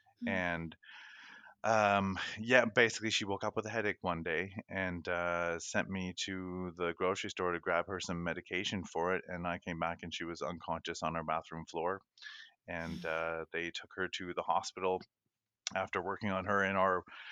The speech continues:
Speaker 2: in the hallway for an hour. And, uh, when we got to the hospital, they said that her brain was eighty percent filled with blood and there was a zero percent chance of saving her. And,
Speaker 1: Unreal. Yeah.
Speaker 2: um, so at the time, they,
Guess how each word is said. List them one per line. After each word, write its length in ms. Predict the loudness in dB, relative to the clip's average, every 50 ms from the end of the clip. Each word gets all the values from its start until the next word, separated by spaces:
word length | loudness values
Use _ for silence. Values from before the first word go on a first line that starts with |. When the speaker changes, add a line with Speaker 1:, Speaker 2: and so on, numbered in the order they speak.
| -14 -8 -6
Speaker 2:
in 100 | -4 -2
the 80 | 0
hallway 300 | 4 6 6 8 8 6
for 180 | 6 4 4 4
an 80 | 6 6
hour. 320 | 6 6 6 6 6 6
And, 420 | 4 4 2 0 -2 -4 -4 -2 -2
uh, 260 | 0 2 2 2 2
when 180 | 2 0 0 0
we 80 | 2 4
got 200 | 4 4 4 4
to 60 | 0
the 80 | 2 4
hospital, 400 | 4 4 4 2 -2 -4 -2 -2
they 120 | -2 -2
said 200 | -2 -4 -2 -2
that 140 | -2 -2 0
her 180 | 0 -2 -2 -2
brain 400 | -2 -2 -2 -2 -2 -2 -4 -6
was 160 | -8 -10 -10 -10
eighty 240 | -10 -10 -10 -12
percent 400 | -10 -10 -10 -6 -6 -6 -6 -6
filled 240 | -6 -6 -6 -4 -6
with 140 | -8 -10 -10 -8 -4
blood 300 | -2 -2 -2 -2 -4 -10 -18 -20 -18 -18 -18 -14 _ -8
and 100 | -6 -6
there 80 | -6
was 180 | -6 -6 -8 -8
a 80 | -10
zero 420 | -12 -10 -8 -6 -4 -4 -4 -4 -6
percent 340 | -8 -10 -10 -8 -8 -8 -6
chance 260 | -8 -8 -8 -8 -12
of 80 | -14
saving 320 | -12 -10 -10 -10 -12 -14 -18
her. 100 | -20 -20 -20 _ _ _ _ _ _ _ _ _ _ _ _ _ _ _ _ _ _ _ _ -20 -18 -12 -8
And, 360 | -2 0 2 2 2 2 0
Speaker 1:
Unreal. 180 | -2 -2 -4 -6 -8 -12 -18 -20 -20 -20 -20 _ _ _ -8
Yeah. 540 | -6 -6 -4 -2 0 0 2 4 4 4
Speaker 2:
um, 360 | 2 2 0 -2 -2 -4 -6 -4
so 160 | 4 8 8 8
at 60 | 8
the 60 | 6
time, 640 | 2 -2 0 2 4 4 6 6 6 6 4 2 2
they, 540 | 2 4 4 4 2 0 0 -2 -4 -8